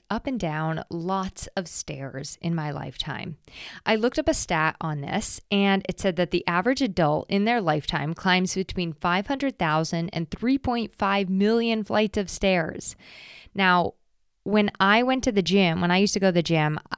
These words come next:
the Stairmaster was definitely, like, my favorite fitness apparatus of choice.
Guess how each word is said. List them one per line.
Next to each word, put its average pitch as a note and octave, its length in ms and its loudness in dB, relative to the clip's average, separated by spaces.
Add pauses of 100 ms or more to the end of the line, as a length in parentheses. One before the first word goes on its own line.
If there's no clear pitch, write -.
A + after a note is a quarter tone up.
(120)
the F#3 140 0
Stairmaster D3+ 720 0
was D3+ 140 0
definitely, D#3+ 420 0
like, D3+ 220 0
my D3+ 220 0
favorite D3 720 -2
fitness - 500 -2
apparatus D3 680 -4
of D3 120 -6
choice. D4 500 4